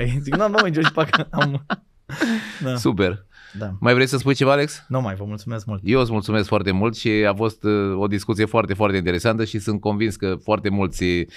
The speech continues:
Speaker 2: dintre urmăritorii mei au copii la școală sau, uh, uh, au copii mici care vor deveni mari și o să aibă nevoie de așa ceva și e o alternativă foarte, foarte bună la ce se întâmplă acum în România.
Speaker 1: Așa e.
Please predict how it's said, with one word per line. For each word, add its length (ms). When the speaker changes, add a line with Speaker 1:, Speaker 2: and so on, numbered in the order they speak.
Speaker 2:
dintre 260
urmăritorii 460
mei 100
au 120
copii 260
la 120
școală 300
sau, 320
uh, 280
uh, 500
au 180
copii 300
mici 240
care 200
vor 220
deveni 340
mari 280
și 340
o 140
să 240
aibă 220
nevoie 280
de 60
așa 180
ceva 320
și 160
e 20
o 80
alternativă 440
foarte, 280
foarte 260
bună 220
la 120
ce 140
se 120
întâmplă 300
acum 180
în 320
România. 380
Speaker 1:
Așa 140
e. 140